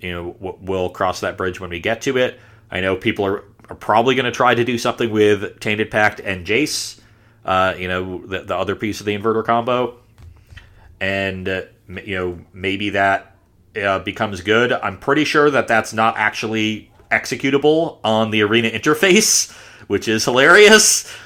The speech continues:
Uh, and when I say hilarious, I mean tragically sad. Um, well, I guess, yeah, I'm f-, I'm sort of fine with either one. I just think it's weird that they made that justification for Thassa's Oracle, because I think that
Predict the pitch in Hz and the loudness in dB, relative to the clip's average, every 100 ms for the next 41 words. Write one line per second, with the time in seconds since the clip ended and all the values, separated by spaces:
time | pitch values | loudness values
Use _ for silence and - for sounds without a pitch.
0 | - _ - 104 104 107 104 120 107 101 | -20 _ 2 6 8 6 6 4 2 0
1 | 101 104 104 - 160 - 113 98 101 98 | -6 -12 -16 -20 -20 -20 -8 -2 0 0
2 | 120 104 98 101 101 98 - 104 95 95 | 0 -2 0 0 0 0 -2 -4 -4 -4
3 | 98 98 95 - 95 165 160 160 - - | 0 0 0 -6 -4 2 4 4 2 -14
4 | - - - 90 95 92 87 87 - _ | -20 -20 -6 2 4 4 2 -8 -20 _
5 | _ _ _ _ - 92 - 92 90 90 | _ _ _ _ -10 -8 -4 -2 -2 -4
6 | - - - - 117 98 95 - 127 131 | -6 -8 -12 -4 0 0 -2 -2 0 0
7 | - 143 131 123 - 190 180 147 143 120 | 0 0 0 0 2 2 4 4 4 2
8 | 113 117 104 90 90 82 82 - 113 120 | 0 0 0 -2 -6 -8 -10 -2 -2 0
9 | 156 143 113 117 120 110 107 113 104 107 | 0 0 0 2 4 4 2 0 2 2
10 | 104 107 92 101 98 95 101 98 107 95 | 2 0 0 -4 -4 -6 -2 -2 -4 -6
11 | 90 92 92 104 107 104 117 104 95 98 | -2 -2 -2 -2 -2 0 0 0 -2 -2
12 | - 117 110 113 107 - | 0 -2 2 6 6 4